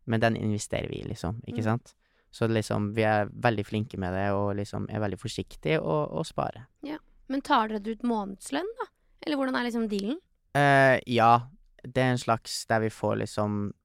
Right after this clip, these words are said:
Speaker 1: eh, penger fra, em, sparekontoen vår, eh, til over til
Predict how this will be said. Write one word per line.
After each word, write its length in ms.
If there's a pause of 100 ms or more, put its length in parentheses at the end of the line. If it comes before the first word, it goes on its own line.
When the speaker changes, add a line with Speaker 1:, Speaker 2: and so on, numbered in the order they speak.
(120)
Speaker 1:
eh, 80
penger 360
fra, 500 (240)
em, 300 (340)
sparekontoen 680
vår, 520
eh, 460
til 120
over 420
til 340